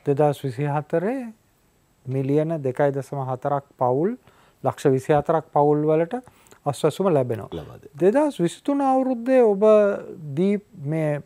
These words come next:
Speaker 1: වැඩසටහන යටතේ ආධාර දීපු පවුල් ගාන කොච්චරද?
Speaker 2: ඇත්ත වශයෙන්ම දෙසැම්බර් මාසය වෙනකොට අපිට පුළුවන් වුණා, අ, ලක්ෂ දහඅටකට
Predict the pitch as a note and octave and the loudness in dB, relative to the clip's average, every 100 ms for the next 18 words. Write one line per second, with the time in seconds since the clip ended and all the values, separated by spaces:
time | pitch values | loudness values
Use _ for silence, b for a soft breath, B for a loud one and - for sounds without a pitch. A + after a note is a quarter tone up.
0 | - B2+ D3 D#3+ E3+ F3+ D3 D3 F#3 F#3+ | -8 0 0 2 2 2 2 2 2 4
1 | E3+ E3 F3+ E3 E3+ F#3 F#3 F#3 F3+ E3 | 4 4 2 2 -2 -4 2 4 4 4
2 | E3+ F3+ D#3 B2 B2+ A#2 A#2 D#3 D3+ E3 | 2 2 -2 -4 -6 -4 0 0 0 -4
3 | C3 F#2+ C#3+ D3+ D#3 D#3 D3+ D3+ C#3+ D3+ | -4 0 2 4 2 2 0 0 -2 -2
4 | C#3 A#2 B2 C3+ C3+ C3 A2+ F#2+ G#2+ C3+ | -2 -2 -2 -2 -2 -6 -8 -6 -2 0
5 | C#3 C#3 G2 F2+ C#3+ - b b b b | 0 -2 -4 -6 -10 -16 b b b b
6 | b b - F#2 F2+ F2 E2+ F#2 A2+ - | b b -4 0 0 -2 -2 0 0 -2
7 | D#3+ C3 G2+ C#3+ F#2 D#2+ D#2 - | -4 -4 0 0 0 -4 -12 -20